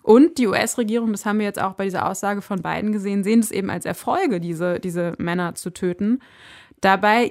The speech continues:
gäbe es ja Alternativen. Also man könnte, was sicherlich schwieriger ist oder vielleicht auch gar nicht machbar, aber man könnte sich eben statt der Tötung auch das Ziel setzen,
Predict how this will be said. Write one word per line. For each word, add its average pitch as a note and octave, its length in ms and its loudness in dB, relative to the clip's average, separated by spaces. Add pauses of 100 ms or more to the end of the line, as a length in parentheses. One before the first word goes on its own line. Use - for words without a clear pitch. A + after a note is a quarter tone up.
gäbe B3+ 320 4
es B3+ 140 0
ja A3 140 0
Alternativen. G3 800 0
Also D#3+ 120 -4
man F3+ 200 -2
könnte, A#3+ 500 0
was G3 140 -6
sicherlich F#3+ 360 -8
schwieriger A3+ 540 0
ist D#3+ 120 -8
oder F3 120 -8
vielleicht - 260 -10
auch - 100 -14
gar F#3 160 -2
nicht F3+ 160 -6
machbar, F#3+ 540 -2
aber F3+ 140 -4
man F3+ 180 -4
könnte A#3+ 320 2
sich G3 160 -8
eben F#3+ 220 -6
statt F3 200 -6
der E3+ 120 -6
Tötung G3+ 340 -2
auch F3+ 160 -2
das - 220 -10
Ziel G#3 160 0
setzen, F#3 420 -4